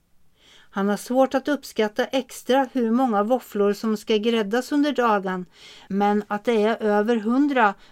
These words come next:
råder det inget tvivel om. Bara under mitt is nedslag i den väldekorerade ladan slår sig ett tjugotal gäster ner. Några beställer mer än en våffla. Att våffeldagen är lagd på en tisdag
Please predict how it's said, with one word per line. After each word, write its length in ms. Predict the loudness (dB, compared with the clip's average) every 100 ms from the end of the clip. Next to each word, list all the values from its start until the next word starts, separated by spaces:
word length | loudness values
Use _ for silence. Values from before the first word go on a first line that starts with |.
| -4
råder 360 | 0 2 2
det 100 | 0
inget 360 | 2 2 0 -2
tvivel 460 | -2 2 4 4
om. 280 | 2 0 -6 -16 _ _ _ -20 -20
Bara 440 | -6 2 4 6 6
under 260 | 4 2
mitt 340 | 2 0 -2 -6
is 360 | 0 0 0
nedslag 680 | 0 2 0 -2 0 2 2
i 80 | 2
den 260 | 0 0 0
väldekorerade 1120 | 2 2 0 -2 -2 0 2 2 2 0 2
ladan 580 | 4 2 2 0 -2 -4 -14 -20 -20
slår 260 | -2 0 0
sig 140 | 0
ett 80 | -4
tjugotal 680 | -2 0 2 0 2 2 4
gäster 420 | 2 -2 -2 0
ner. 400 | 0 0 -4 -10 -20 _ _ -6
Några 380 | 0 2 2 0
beställer 500 | -2 2 4 4 2
mer 420 | 2 2 2 0
än 240 | 0 -2 0
en 420 | 2 4 2 0
våffla. 460 | -2 -2 -4 -4 -6 -20 -20 _ _ _ _ _ -20 -20 -6
Att 160 | -4 0
våffeldagen 760 | 0 0 0 4 4 4 0
är 100 | 0
lagd 280 | 2 2 2
på 100 | -4
en 100 | -4
tisdag 640 | -2 -2 -2 -2 -2 -2